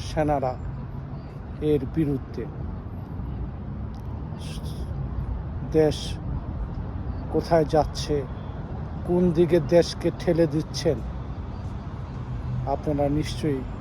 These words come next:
বুঝতে পারছেন। তবে মনে হয় দেশ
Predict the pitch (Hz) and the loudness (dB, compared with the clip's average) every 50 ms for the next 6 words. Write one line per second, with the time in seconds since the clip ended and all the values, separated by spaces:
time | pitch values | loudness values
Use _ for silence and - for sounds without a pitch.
0 | - - - - 143 147 - - - 151 - - 123 120 - - - - - - | -8 -8 -6 -2 -2 -2 0 0 0 0 0 0 -2 -2 -2 -4 -4 -4 -6 -6
1 | - - - - - - - - - - - - - - - - - - - - | -8 -8 -8 -8 -8 -6 -6 -6 -4 -4 -4 -4 -4 -4 -2 -4 -2 -2 -4 -2
2 | - - - - 147 139 131 139 135 131 123 - - - - - - - - - | -2 -2 2 2 4 4 6 4 4 4 2 -2 -4 -4 -4 -4 -4 -4 -4 -4
3 | - - - - - - - 135 151 160 170 151 - 156 156 151 151 147 - - | -4 -4 -4 -6 -6 -2 2 4 4 6 4 4 6 6 6 6 6 2 0 -4
4 | - - - - - - - - - - - - - 160 156 151 147 139 | -6 -6 -8 -6 -6 -6 -6 -6 -6 -4 -2 6 8 8 10 8 6 4